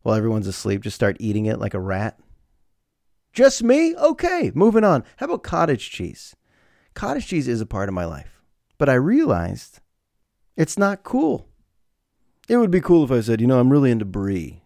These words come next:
or Gruyere, Havarti." But cottage? Cottage makes me sound like a fool, right?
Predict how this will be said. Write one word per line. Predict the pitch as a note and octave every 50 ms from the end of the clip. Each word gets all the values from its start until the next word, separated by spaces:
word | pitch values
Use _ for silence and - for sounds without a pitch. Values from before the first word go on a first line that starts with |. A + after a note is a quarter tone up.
| _ _
or | - A2
Gruyere, | A#2+ A#2+ B2 B2 A#2+ A2 G2+ F#2 F2 E2 D2+ D2 E2+ - _ _ _ _ _ _ _ _ _ _ _ _ _
Havarti." | - A#2+ A#2+ G#2 A2+ G#2 G2 F#2+ E2+ D#2 - - _ _ _ _ _ _ _ _ _ _
But | _ A2 A2 -
cottage? | - - A#2 A2 B2 D3+ F#3 A3 A3 G#3+ - - - - _ _ _ _ _ _ _ _ _ _ _ _ _ _
Cottage | - G#3+ A3+ C#4+ A3 D#3+ A#2 A#2+
makes | C3 C3+ C3 -
me | C#3+ B2
sound | - - C3 B2
like | A#2+ G2+
a | G2
fool, | - - - D3+ C#3+ G#2 F#2
right? | F2+ F2+ F#2+ A#2+ D3+